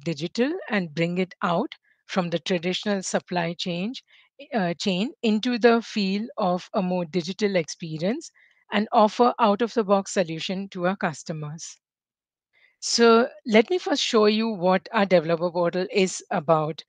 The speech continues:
We are yet at a very early stage of our developer portal. So this is our developer portal website. Um, most of the A P Is that we have currently launched,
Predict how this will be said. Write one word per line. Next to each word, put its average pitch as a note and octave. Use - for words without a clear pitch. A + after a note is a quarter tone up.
We A#3+
are B3
yet A3
at G#3+
a G#3+
very F3+
early F#3
stage G3
of F#3
our F3+
developer D#3
portal. D#3
So G3
this G#3+
is C4+
our F#3
developer E3
portal E3+
website. D#3+
Um, F#3+
most G#3
of D4
the B3+
A G3
P G3+
Is G3
that F#3+
we F3+
have E3
currently E3+
launched, D#3+